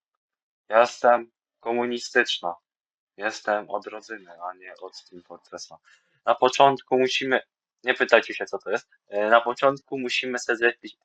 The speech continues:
to, to, to nie wiem, co to. To, to moi przyjaciele, ale ich zbytnio nie toleruję. To jest moja siostra.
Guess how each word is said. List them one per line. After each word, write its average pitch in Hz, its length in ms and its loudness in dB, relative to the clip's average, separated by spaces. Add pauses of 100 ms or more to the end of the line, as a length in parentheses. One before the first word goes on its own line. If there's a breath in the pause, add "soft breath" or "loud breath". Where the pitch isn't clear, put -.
to, 120 160 -14
to, 117 80 0
to - 160 -2
nie 107 200 -2
wiem, 87 120 -14
co - 140 -20
to. - 200 -6 (340)
To, 113 140 -2
to 120 140 6
moi 120 240 2
przyjaciele, 113 460 4
ale 104 300 4
ich 104 200 -18
zbytnio - 360 -10
nie 98 100 -10
toleruję. 90 360 -12
To - 120 -4
jest 104 140 -4
moja 104 180 4
siostra. - 460 -10